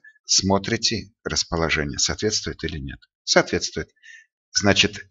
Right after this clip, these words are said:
здесь будет право, здесь будет лево. Если мы расположим в такой плоскости, да? Вот я заморозил. И, значит,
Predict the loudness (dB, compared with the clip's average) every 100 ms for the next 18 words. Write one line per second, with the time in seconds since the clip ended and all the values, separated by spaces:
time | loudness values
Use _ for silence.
0 | _ 4 8 8 6 -2 -6 -10 -12 2
1 | 12 12 12 8 2 -14 _ _ _ _
2 | -12 4 6 6 2 2 0 -4 -12 2
3 | 6 6 4 -2 -10 _ _ _ _ _
4 | _ _ _ _ -20 -20 -20 _ _ 2
5 | 4 6 4 2 2 2 2 2 2 0
6 | -2 -8 _ _ _ _ _ _ -14 -4
7 | 2 2 0 -10 _ _ _ _ _ _
8 | _ _ _ _ -20 -20 -20 _ _ _
9 | _ _ _ _ _ _ _ _ _ _
10 | _ -6 -2 -2 -2 -4 -4 -6 -6 0
11 | 0 0 -8 _ _ -2 2 4 6 6
12 | 6 6 4 0 -2 -10 -14 -16 _ _
13 | _ _ _ _ -2 2 4 4 0